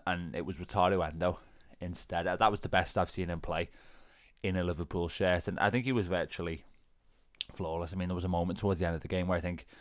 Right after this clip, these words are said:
he tried to play a pass after a throw-in and he knocked it out, and I just thought, thought to myself, "Is that the first thing he's done wrong all game?" I think that says everything, really. I mean, he was always available to take the ball from the defenders,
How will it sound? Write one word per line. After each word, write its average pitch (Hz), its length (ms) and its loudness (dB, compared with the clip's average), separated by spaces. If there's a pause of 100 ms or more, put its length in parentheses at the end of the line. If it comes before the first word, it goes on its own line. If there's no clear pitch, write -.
(580)
he 104 80 -6
tried 101 220 2
to - 80 -8
play 104 200 2
a 98 40 2
pass - 500 2
after 104 300 2
a 98 40 4
throw-in 95 360 4
and 98 100 4
he 98 100 2
knocked 98 220 0
it 95 60 2
out, 90 180 6
and 95 180 0
I 98 120 0
just 92 160 -6
thought, 95 240 0 (100)
thought - 220 -4
to - 80 -8
myself, 90 380 0 (360)
"Is 98 80 -8
that 101 120 4
the - 60 -4
first 98 420 2
thing 101 120 -4
he's 98 160 0
done 98 180 2
wrong 98 280 4
all 101 160 6
game?" 104 240 2 (280)
I - 80 -10
think 101 100 -2
that 101 120 2
says 95 200 0
everything, 85 340 -2
really. 92 260 0
I 87 40 -2
mean, 85 240 -2 (580)
he 107 100 -2
was 104 160 2 (120)
always 101 400 8
available 87 520 2 (120)
to - 80 -8
take 87 240 -4
the 85 60 -4
ball 80 220 0
from 85 180 -6
the 82 60 -4
defenders, 95 680 2